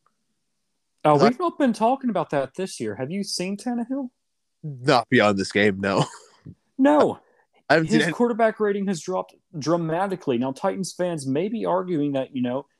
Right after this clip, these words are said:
Speaker 1: he didn't have A J Brown. He didn't have Julio Jones. Where's Julio Jones been this entire season? We don't know. He's nowhere to be found.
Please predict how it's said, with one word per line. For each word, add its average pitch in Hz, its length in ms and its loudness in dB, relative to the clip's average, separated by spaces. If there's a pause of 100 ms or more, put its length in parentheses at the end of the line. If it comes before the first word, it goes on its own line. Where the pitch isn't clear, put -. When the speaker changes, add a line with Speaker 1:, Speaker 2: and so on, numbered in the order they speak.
Speaker 1:
he 180 160 -6
didn't 180 340 2
have 113 240 -2
A 98 100 0
J 95 200 -4
Brown. 92 280 -8
He 151 140 -4
didn't 202 380 2
have 143 200 2
Julio 117 380 6
Jones. 95 400 -10 (260)
Where's 190 260 2
Julio 214 380 4
Jones 190 380 0
been 160 580 -4 (280)
this 170 320 -2
entire 160 520 -2
season? 135 540 -4
We 123 100 -2
don't 175 300 -6
know. 98 240 -6
He's 160 320 -6
nowhere 139 300 4
to 135 80 0
be 117 140 -12
found. 113 540 -8